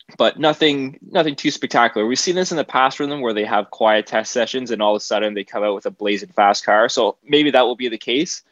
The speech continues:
But for what I've seen from testing, I have them at number six. Uh, number five, I have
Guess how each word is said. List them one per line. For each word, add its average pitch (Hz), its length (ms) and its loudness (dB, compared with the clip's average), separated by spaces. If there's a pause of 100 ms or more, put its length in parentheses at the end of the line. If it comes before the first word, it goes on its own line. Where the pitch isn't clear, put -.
(240)
But - 100 -10
for 110 120 -4
what 127 180 4
I've 160 140 4
seen 143 240 0
from 131 160 -4
testing, 151 500 0
I 120 120 0
have 110 200 2
them 110 120 -2
at 107 100 -6
number 101 220 -8
six. - 500 -8 (460)
Uh, 107 160 4
number 131 200 4
five, 139 560 2
I 120 100 -4
have 120 220 -4